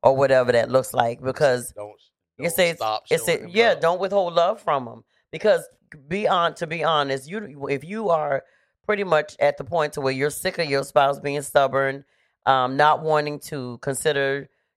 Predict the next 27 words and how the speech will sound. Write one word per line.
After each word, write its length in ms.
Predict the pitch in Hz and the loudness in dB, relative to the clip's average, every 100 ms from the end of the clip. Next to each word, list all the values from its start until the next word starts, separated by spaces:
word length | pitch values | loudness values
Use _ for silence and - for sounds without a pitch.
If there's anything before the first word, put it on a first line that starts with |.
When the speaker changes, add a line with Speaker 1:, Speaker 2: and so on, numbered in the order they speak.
| - | -8
Speaker 1:
you 80 | |
know, 120 | 165 147 | -2 0
your 240 | 143 165 | 2 0
feelings 580 | - 175 160 147 147 151 | 0 -2 0 0 -2 -2
or 80 | 131 | -2
your 340 | 131 147 143 | 0 0 0
perspective, 840 | 143 147 - 151 143 - 139 135 - | -2 -6 0 2 2 -2 -4 -4 -8
you 100 | 202 | -2
know, 340 | 196 202 214 - _ _ - | 0 0 -4 -12 _ _ 0
or 200 | 156 151 | 2 2
just 260 | 147 156 | -2 -8
being 300 | 143 156 151 | -6 -4 -2
a 60 | 131 | -2
total, 460 | 127 185 170 165 165 | 0 0 0 -2 -2
complete 580 | 156 139 175 175 160 - _ _ _ _ _ _ _ _ 147 | -4 -6 -8 -10 -10 -18 _ _ _ _ _ _ _ _ -10
jerk 540 | 143 185 151 151 - | 2 4 4 0 -6
or 300 | - 139 131 | -4 2 2
jerkess, 680 | 123 151 170 - 139 147 - _ | 2 0 0 -2 -4 -4 -10 _
jerkess, 720 | - 156 - 135 123 131 - _ _ _ | -2 -2 2 0 0 -4 -14 _ _ _
it, 380 | 135 131 147 - _ _ _ _ _ _ | 2 2 0 -10 _ _ _ _ _ _
or 240 | 143 143 151 | -4 0 2
whatever 320 | 156 151 143 | 4 4 4
that 160 | 147 139 | 2 2
looks 240 | 185 - | 0 2
like, 420 | 151 123 143 - _ _ _ _ | 4 4 2 -4 _ _ _ _
then 280 | 170 208 202 | 2 4 4
you, 280 | 202 247 | 0 -2